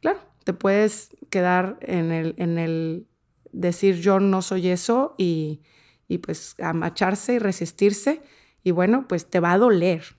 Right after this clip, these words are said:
nomás te aviso, te va a doler, pero, pues, es una decisión, porque este es el momento en donde se tiene que decidir. Por lo mismo está tan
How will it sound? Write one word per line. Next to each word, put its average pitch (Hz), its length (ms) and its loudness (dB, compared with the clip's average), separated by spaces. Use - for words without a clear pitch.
nomás 160 320 -2
te 190 100 -4
aviso, 175 340 -2
te - 180 -12
va 151 100 -6
a 156 40 -2
doler, 190 460 2
pero, 160 380 -2
pues, 180 180 -4
es 196 140 -4
una 254 180 6
decisión, 175 680 -2
porque 170 280 -2
este 180 160 -2
es 220 100 -6
el 226 120 4
momento 185 720 0
en 190 220 2
donde 180 260 0
se 170 120 -8
tiene 185 360 -2
que 196 140 -2
decidir. 175 680 -2
Por 190 160 0
lo 196 80 4
mismo 226 400 4
está 196 340 -2
tan 208 300 2